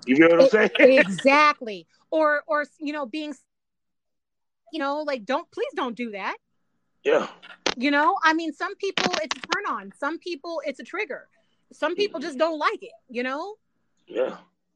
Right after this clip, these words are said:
Speaker 2: People that just, that aren't sure if they like it or not. So, you know, softly is one thing, hard is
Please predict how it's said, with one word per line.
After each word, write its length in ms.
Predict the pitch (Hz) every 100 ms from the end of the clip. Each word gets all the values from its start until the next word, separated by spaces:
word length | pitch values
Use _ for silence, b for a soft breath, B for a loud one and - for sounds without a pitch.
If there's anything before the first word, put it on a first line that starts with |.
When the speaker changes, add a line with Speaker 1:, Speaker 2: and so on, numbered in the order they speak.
| _ _
Speaker 2:
People 240 | 330 302 320
that 160 | 294
just, 180 | 262 302 -
that 160 | 247 285
aren't 180 | 311
sure 320 | - 302 294 339
if 100 | -
they 140 | 392
like 260 | 359 392 415
it 100 | 392
or 80 | 381
not. 320 | 403 415 -
So, 540 | - 302 277 262 254 _ _ _ -
you 80 | 294
know, 280 | 285 269
softly 560 | 262 - 302 330 339 311
is 120 | 285
one 240 | 262 320 320
thing, 300 | 349 320 294
hard 400 | - 285 302
is 100 | 302